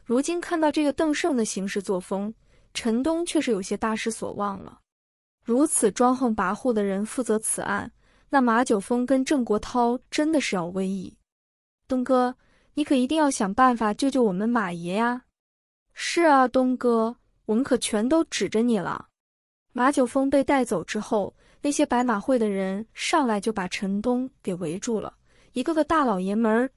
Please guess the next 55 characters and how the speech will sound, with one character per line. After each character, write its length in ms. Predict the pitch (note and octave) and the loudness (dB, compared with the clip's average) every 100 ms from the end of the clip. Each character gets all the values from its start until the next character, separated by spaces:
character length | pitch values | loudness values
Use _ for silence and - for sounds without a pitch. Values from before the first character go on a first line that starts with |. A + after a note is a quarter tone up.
| - | -8
此 220 | - G#3 | -6 -6
刻 200 | - B3 | -2 -4
看 260 | - C4+ A#3 | -2 -2 0
上 160 | G#3+ | -2
去 120 | G#3 | -4
可 200 | G3+ - | -8 -8
怜 180 | F3+ D#3+ | -8 -8
巴 180 | F#3 G3+ | -6 -6
巴 260 | G#3 F#3+ F#3 | -6 -8 -10
的， 100 | - _ _ _ _ | -12 _ _ _ _
跟 140 | C4 | -2
没 160 | C4 B3+ | 2 2
妈 220 | B3+ C4 | 2 2
要 160 | C#4 A#3 | 2 0
的 80 | |
孩 260 | G3+ - F3+ | -2 -6 -6
子 140 | F#3+ | -4
一 120 | G3+ F#3+ | -4 -4
样， 220 | G3+ - _ _ - - | -6 -8 _ _ -12 -4
把 100 | A#3 | -2
所 220 | - B3 | 2 2
有 100 | C#4+ | 4
的 80 | A#3+ | 0
希 240 | - A3+ | 0 0
望 300 | A3+ G3+ G3+ - | 0 0 -2 -10
全 280 | - G#3+ G3+ | -8 -4 0
都 160 | B3+ C4 | 2 2
寄 180 | C4 | -2
托 200 | A3+ A#3+ | -4 -2
在 180 | A3+ A3 | 0 0
了 100 | F#3+ | -2
陈 300 | F#3 - F#3 | -6 -6 -6
东 180 | G3 G3+ | -4 -4
身 240 | A3 G#3 G3 | -4 -4 -6
上。 240 | - - - _ _ _ _ _ _ | -6 -10 -14 _ _ _ _ _ _
陈 320 | - B3+ B3+ | -4 0 2
东 360 | C#4 D#4+ E4 F4 | 2 2 0 -2
看 220 | - E4+ | -4 0
着 100 | C#4 | 0
这 120 | B3 C4 | 2 0
些 160 | C4+ | 0
白 180 | C4 A3+ | 2 2
马 160 | A#3+ G3 | 2 0
会 220 | - A#3+ | 2 2
的 100 | G#3 | 2
人， 420 | G3 F#3 F#3+ A3 - | -2 -4 -6 -8 -6
也 180 | A3 G#3 | 0 0
是 160 | - | 2
不 120 | F4 D#4+ | 2 4
由 160 | A3 | 4
得 100 | G3+ | 2
一 100 | G3 | -2
阵 180 | F#3+ F#3+ | -2 -4
无 180 | F3+ F#3 | -4 -6
奈。 260 | F#3+ - | -6 -8